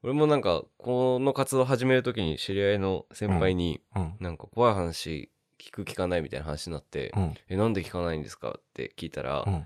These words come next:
Speaker 1: 「怖いから」って言ってた。
Speaker 2: <laughs> そうだよね。
Speaker 1: まあ、そうだよな、
Speaker 2: なんか、
Speaker 1: みたいな。あえて怖いコンテンツをさ。
Speaker 2: うん。ホラーのね、耐性ってあるからね。
Speaker 1: あるある。
Speaker 2: やっぱりね、
Speaker 1: うん。
Speaker 2: ドンマさせるのが必要なわけですね。
Speaker 1: うん。
Speaker 2: <laughs> どんどん怖いのに触れさせて。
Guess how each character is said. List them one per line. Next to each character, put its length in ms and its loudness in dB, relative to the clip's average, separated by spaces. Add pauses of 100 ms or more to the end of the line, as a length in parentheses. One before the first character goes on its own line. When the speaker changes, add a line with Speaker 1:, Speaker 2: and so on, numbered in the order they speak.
Speaker 1:
「怖 240 4
い 60 0
か 120 -6
ら」 100 -10
っ 40 -18
て 100 -8 (240)
言 80 12 (520)
っ 0 -
て 0 -
た。 680 4
Speaker 2:
<laughs> 1120 -14
そ 160 6
う 20 12
だ 40 12
よ 0 -
ね。 80 6
Speaker 1:
ま 60 4
あ、 40 6
そ 220 8
う 20 0
だ 100 6
よ 100 2
な、 100 -2
Speaker 2:
な 60 0
ん 20 -4
か、 60 -16
Speaker 1:
み 60 -16
た 100 -10
い 40 -10
な。 100 -8
あ 100 6
え 80 6
て 120 -2
怖 240 4
い 60 6
コ 60 6
ン 140 6
テ 120 2
ン 20 -2
ツ 100 -6
を 60 -14
さ。 160 -16
Speaker 2:
う 0 -
ん。 20 -20 (260)
ホ 220 8
ラ 400 10
ー 40 -14 (280)
の 160 -4
ね、 300 2
耐 280 4
性 200 4
っ 40 0
て 120 0
あ 80 6
る 120 4
か 120 2
ら 100 -6
ね。 320 -4
Speaker 1:
あ 60 -2
る 160 -2
あ 100 -2
る。 120 -10
Speaker 2:
や 100 -4
っ 100 -10
ぱ 120 0
り 100 -2
ね、 360 -8
Speaker 1:
う 20 -12
ん。 80 -16 (320)
Speaker 2:
ド 160 4
ン 120 6
マ 140 -2
さ 140 -8
せ 160 -2
る 100 -2
の 80 -4
が 120 -12
必 220 -4
要 120 2
な 100 4
わ 80 0
け 120 -6
で 60 -8
す 120 -14
ね。 40 -6 (200)
Speaker 1:
う 60 8
ん。 120 2
Speaker 2:
<laughs> 920 0
ど 140 10
ん 80 8
ど 80 6
ん 80 0
怖 220 8
い 40 6
の 120 2
に 60 -2
触 120 -4
れ 80 -2
さ 160 -4
せ 140 -6
て。 180 -6